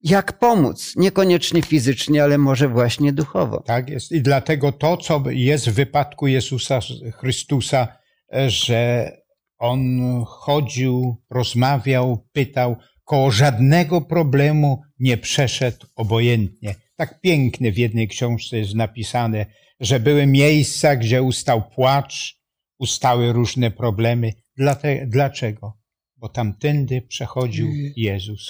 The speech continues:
Speaker 2: Chrystus i dlatego to jest potężne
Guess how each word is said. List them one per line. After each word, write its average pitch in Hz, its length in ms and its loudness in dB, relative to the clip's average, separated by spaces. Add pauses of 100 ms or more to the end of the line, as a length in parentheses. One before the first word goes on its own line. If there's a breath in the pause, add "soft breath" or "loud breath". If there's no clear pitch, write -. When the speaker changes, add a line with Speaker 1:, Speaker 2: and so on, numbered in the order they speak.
Speaker 2:
Chrystus - 600 -14
i 151 100 -2
dlatego 113 540 -4 (280 soft breath)
to 180 160 0
jest 156 340 -2 (180)
potężne 151 800 0